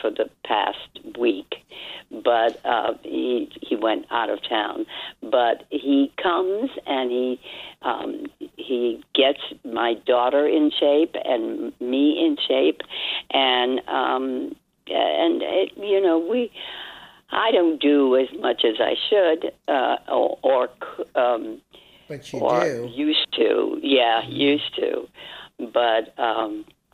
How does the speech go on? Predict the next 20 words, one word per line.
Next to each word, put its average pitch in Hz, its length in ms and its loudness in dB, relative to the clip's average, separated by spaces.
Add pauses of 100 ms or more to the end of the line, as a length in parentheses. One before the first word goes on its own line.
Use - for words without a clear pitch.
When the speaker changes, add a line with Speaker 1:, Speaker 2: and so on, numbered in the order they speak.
(680)
Speaker 1:
um, 120 360 0
I 135 200 0 (260)
still 135 300 2
try 127 380 0
to 139 260 2 (1000)
get 113 220 4
it 156 140 6
up. 220 360 -2 (200)
<laughs> - 720 -4 (100)
Speaker 2:
And 147 200 -6
it, 156 320 -6
and 180 180 -2
it 180 200 -2
works. 208 500 -4
You 165 120 -4
can 156 220 -8
still 196 280 -4
lift 202 320 -4
those 196 320 -4
legs. 185 560 -4